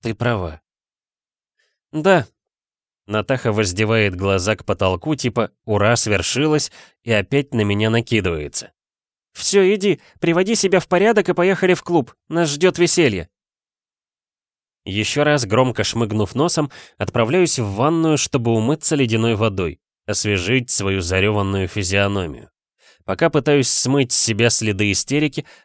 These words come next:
Наташка залезает в мой гардероб и выискивает самое неподходящее платье на свете. Золотисто-бежевое, на завязках, с открытой спиной и юбкой в разлёт. Весёлое, легкомысленное, едва прикрывающее зад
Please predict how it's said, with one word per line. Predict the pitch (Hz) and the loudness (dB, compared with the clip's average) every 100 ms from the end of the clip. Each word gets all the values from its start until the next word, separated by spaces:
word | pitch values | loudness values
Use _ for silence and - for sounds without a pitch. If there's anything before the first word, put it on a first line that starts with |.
| - | -6
Наташка | - - - - | -4 -2 -2 0
залезает | 139 131 123 107 139 127 | 0 2 2 2 2 0
в | 107 | 0
мой | 127 | 0
гардероб | 107 107 92 107 160 180 | 2 0 0 0 0 0
и | |
выискивает | 131 120 165 - 156 139 127 120 | -2 0 -2 -2 0 2 2 0
самое | - 160 156 | 0 0 0
неподходящее | 147 147 - - 147 110 107 147 - 160 | 2 0 -2 -4 -2 -2 -2 -4 -2 -4
платье | - 113 107 107 | -2 -2 0 0
на | 104 | -2
свете. | 107 107 87 78 - _ _ _ _ _ | -2 -2 -2 -4 -16 _ _ _ _ _
Золотисто-бежевое, | 87 90 123 120 196 - 165 131 123 95 95 92 85 _ | -6 0 0 0 -2 -2 -2 2 2 2 0 -2 -4 _
на | - 98 90 | -4 -2 0
завязках, | 90 85 98 127 - 95 | -2 -2 0 0 -2 -4
с | - | -4
открытой | 98 - 131 131 117 | -4 -2 -2 0 0
спиной | - - 98 110 156 | -2 -2 -2 0 0
и | 151 127 | -2 -2
юбкой | 113 95 110 - 110 | -2 -2 -4 -2 -2
в | 92 | 0
разлёт. | 101 95 87 73 - _ _ - - - | 0 0 -4 -8 -12 _ _ -20 -20 -10
Весёлое, | 87 95 - 131 139 104 87 | -4 -2 0 2 2 2 0
легкомысленное, | 85 - - 80 123 - 92 90 87 82 _ _ | -2 -6 -6 -4 -4 -2 -4 -4 -6 -8 _ _
едва | - 95 98 165 | -6 -4 -2 -2
прикрывающее | 147 131 127 123 123 107 - 101 | -2 0 2 2 2 0 -2 -2
зад | 90 85 139 165 - | -2 -2 -2 -4 -10